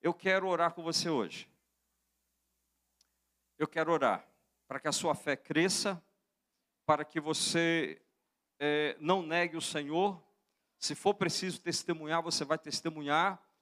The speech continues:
e você vai sair daqui hoje mais crente do que entrou, porque hoje você vai sair daqui dizendo assim: "Minha fé cresceu,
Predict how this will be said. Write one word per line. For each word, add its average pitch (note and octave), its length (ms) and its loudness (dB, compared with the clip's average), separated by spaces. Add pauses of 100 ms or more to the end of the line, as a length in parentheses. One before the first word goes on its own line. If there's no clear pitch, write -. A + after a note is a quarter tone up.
(280)
e C#3+ 40 -6
você D#3 260 -2
vai D#3 140 0
sair E3 200 0
daqui D#3 240 -4
hoje D#3 220 0
mais D#3 300 -4
crente D3 360 -4
do D#3 120 -6
que D#3+ 100 -10
entrou, C#3 500 -2 (440)
porque C#3+ 200 -4
hoje D3 280 2
você D3+ 240 -4
vai D3 160 0
sair D3+ 240 -2
daqui C#3+ 260 -2
dizendo D3+ 160 -6
assim: C#3+ 160 -6
"Minha C#3+ 240 0
fé D#3+ 220 -2
cresceu, F3+ 680 0